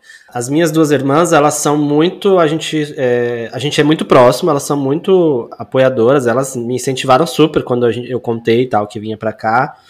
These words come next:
Então eu sei que com elas eu não teria nenhum tipo de problema. Mas o meu irmão, a gente não se dá tão bem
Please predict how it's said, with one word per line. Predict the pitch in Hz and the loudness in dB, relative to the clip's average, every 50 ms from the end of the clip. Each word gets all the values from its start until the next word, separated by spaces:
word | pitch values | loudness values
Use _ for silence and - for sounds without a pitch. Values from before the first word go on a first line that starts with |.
| _ - - - _ _ _ _ - | _ -20 -20 -20 _ _ _ _ -18
Então | 117 - 127 127 | -4 0 0 0
eu | 139 | 0
sei | 135 - - 131 143 | 0 0 0 0 0
que | 143 - - 165 156 156 156 151 147 143 131 131 - | 0 -2 -2 0 2 2 4 2 2 0 -2 -4 -8
com | - 139 139 | -6 -4 -2
elas | 131 131 135 151 156 139 151 | 0 2 2 2 2 2 2
eu | 151 151 | 0 2
não | 160 165 165 | 2 0 0
teria | 165 - 165 160 170 170 165 | 0 0 2 4 4 4 2
nenhum | 165 170 170 180 | 2 0 -2 -4
tipo | 180 - 190 190 - 185 | -4 -6 -8 -6 -6 -8
de | 180 - | -8 -4
problema. | - 196 202 190 180 139 123 113 113 120 123 | -2 -2 2 4 4 4 4 2 0 -2 0
Mas | 151 180 190 214 | 0 2 2 2
o | |
meu | 202 190 175 | 2 4 4
irmão, | 147 135 135 135 - - 165 160 135 117 113 | 4 4 2 2 4 4 4 4 4 0 -2
a | 113 | -4
gente | 127 147 - 185 | -6 -6 -4 -4
não | 190 185 | -4 -4
se | - 170 | 0 2
dá | 175 180 | 2 2
tão | 180 - - 185 180 180 180 | 4 2 0 2 2 2 4
bem | 151 127 113 107 110 104 | 4 4 4 2 -2 -8